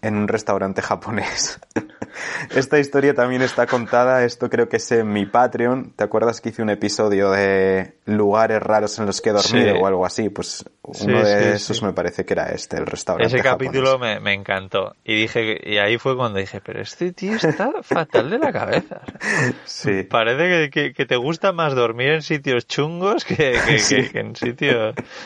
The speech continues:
Speaker 2: porque además me da la sensación de, de, de que es más o menos fácil encontrar sitios normales. Hombre, pues en la ciudad de Londres no. Pero vamos, sí.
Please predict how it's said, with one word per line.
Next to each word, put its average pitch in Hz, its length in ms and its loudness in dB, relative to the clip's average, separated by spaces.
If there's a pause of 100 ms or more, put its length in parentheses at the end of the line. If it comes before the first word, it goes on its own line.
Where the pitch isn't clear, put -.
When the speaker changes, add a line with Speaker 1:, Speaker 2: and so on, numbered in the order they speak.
Speaker 2:
porque 117 220 0
además 143 300 2 (260)
me 110 80 0
da 110 60 4
la 147 120 2
sensación 196 380 -8
de, - 300 -4
de, 113 220 -4
de 107 160 -4
que 98 220 -8 (720)
es - 180 -6
más 139 240 -2
o - 20 -4
menos 127 300 0
fácil 139 360 0
encontrar 107 460 -2
sitios 104 600 -2 (460)
normales. 101 560 -2
Hombre, 123 360 -2
pues 107 180 -2
en 113 80 -2
la 107 100 2
ciudad 123 240 2
de 131 80 2
Londres 135 380 -2
no. 101 240 -8 (640)
Pero 104 220 2
vamos, 98 340 0
sí. 95 180 -6